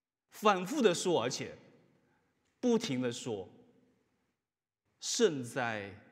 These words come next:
圣哉，圣哉。”你有没有发现，我们唱三一颂的时候是什么吗？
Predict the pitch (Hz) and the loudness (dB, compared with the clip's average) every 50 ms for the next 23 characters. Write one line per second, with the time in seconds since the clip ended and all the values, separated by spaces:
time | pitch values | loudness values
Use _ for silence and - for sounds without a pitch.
0 | _ _ _ _ - - - - 269 285 196 151 151 139 160 165 143 139 131 131 | _ _ _ _ -10 -6 -2 0 2 2 2 0 -2 -2 0 0 0 0 0 -2
1 | - - 233 220 170 147 131 - 143 123 113 98 95 - - - - - _ _ | -2 0 0 0 0 0 -2 -2 -2 -2 -2 -4 -8 -12 -18 -20 -20 -20 _ _
2 | _ _ _ _ _ _ _ _ _ _ _ _ _ _ _ _ _ _ _ _ | _ _ _ _ _ _ _ _ _ _ _ _ _ _ _ _ _ _ _ _
3 | _ _ _ _ _ _ _ _ - 233 254 254 247 254 262 240 233 262 233 190 | _ _ _ _ _ _ _ _ 0 2 2 2 2 0 -2 0 0 2 0 0
4 | 147 120 - - - - - - - _ _ _ _ - 165 165 190 220 - 262 | 0 -2 -8 -14 -20 -20 -20 -20 -20 _ _ _ _ -4 -2 -2 -2 -2 -2 -4
5 | 294 285 269 - 247 226 233 240 214 - 240 214 175 156 147 - 143 139 139 160 | -4 -2 0 0 2 2 2 2 0 0 0 0 0 -2 -2 -2 -4 -4 -2 -4
6 | 131 101 - - - - - - _ _ _ _ _ _ _ _ - - 214 165 | -4 -4 -6 -10 -16 -20 -20 -20 _ _ _ _ _ _ _ _ -6 -6 -4 -4
7 | 143 139 123 113 110 110 104 101 104 | -4 -4 -6 -6 -6 -8 -8 -10 -12